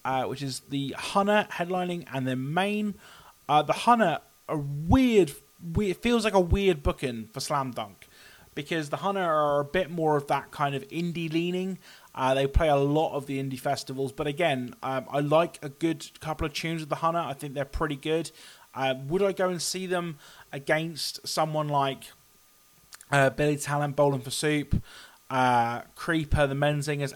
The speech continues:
Absolutely not. They don't stand anywhere fucking near those bands. But again, they're a pretty good band on their own. Um, so that's, that's pretty cool. I, I like that.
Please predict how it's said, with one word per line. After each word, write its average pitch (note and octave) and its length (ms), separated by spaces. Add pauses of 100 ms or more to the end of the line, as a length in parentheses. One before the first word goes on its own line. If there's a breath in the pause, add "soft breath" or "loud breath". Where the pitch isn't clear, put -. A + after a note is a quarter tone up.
Absolutely C3+ 680
not. C3 340
They C3 140
don't C3 400 (180)
stand C3 440
anywhere C#3 380
fucking B2+ 500
near C3 220
those A#2+ 180
bands. B2 440 (340 loud breath)
But - 120
again, C3+ 320
they're B2+ 260
a A#2+ 60
pretty D3+ 360 (140)
good C#3+ 260
band B2+ 380 (200)
on C#3 200
their C3+ 200
own. F3+ 380 (400 loud breath)
Um, B2+ 360
so - 180
that's, A#2+ 300 (100)
that's C3 180
pretty B2 260
cool. C#3 360
I, A#2+ 140
I A2 60
like B2 260
that. D3 260